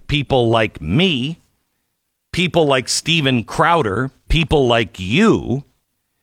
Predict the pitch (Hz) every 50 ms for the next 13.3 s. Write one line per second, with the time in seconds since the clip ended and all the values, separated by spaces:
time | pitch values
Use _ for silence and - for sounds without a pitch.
0 | _ _ _ _ _ _ - - 104 135 190 240 269 269 208 165 165 190 170 165
1 | 156 147 147 147 - - _ _ _ _ _ _ _ - 135 143 185 220 233 185
2 | 151 185 196 180 170 160 151 147 127 - 120 135 131 127 123 117 110 101 - -
3 | - - 175 170 143 117 123 120 117 123 156 196 220 - - 240 - - 226 220
4 | 220 214 - - 117 107 - 165 185 196 208 190 151 117 90 - - - - -
5 | - _ _ _ _ _ _ _ _ _ _ _ _ _ - 143 139 - - -
6 | 170 160 139 135 139 131 131 123 104 71 - _ - - - - _ _ _ _
7 | _ _ _ _ _ _ _ _ _ _ _ _ _ _ _ _ _ - - 110
8 | 127 156 185 - - 190 190 190 196 175 - 156 156 151 165 170 175 165 151 196
9 | 190 185 - - - 196 202 - - 127 107 104 107 131 143 - - - _ _
10 | _ _ _ _ _ _ _ _ _ _ _ _ _ _ _ - 139 143 147 -
11 | - 147 139 127 127 123 117 107 95 98 101 113 - - - - _ _ _ _
12 | _ _ _ - - - - 110 104 107 120 123 113 104 - 214 233 247 226 135
13 | 113 123 90 - -